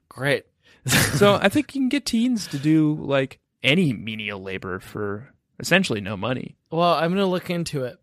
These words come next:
Speaker 1: That's not really my point. My point is that the tension of this novel is that, um, and, and Pete introduces it in an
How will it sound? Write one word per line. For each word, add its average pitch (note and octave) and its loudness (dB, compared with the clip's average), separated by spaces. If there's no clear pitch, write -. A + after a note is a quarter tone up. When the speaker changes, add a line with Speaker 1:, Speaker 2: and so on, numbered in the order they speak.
Speaker 1:
That's D#3+ 2
not G3+ 4
really D#3+ -2
my C#3 -4
point. B2+ -6
My D#3+ 6
point A3+ 4
is C#3+ 0
that A#2+ -2
the C3 -6
tension A#3+ 6
of C#3+ 2
this A2 -8
novel G#2 -8
is A2 -10
that, F2+ -14
um, F#2+ -12
and, G#2+ -10
and A2 -8
Pete A2 0
introduces C3 -4
it A#2 -4
in G#2+ -8
an G#2+ -10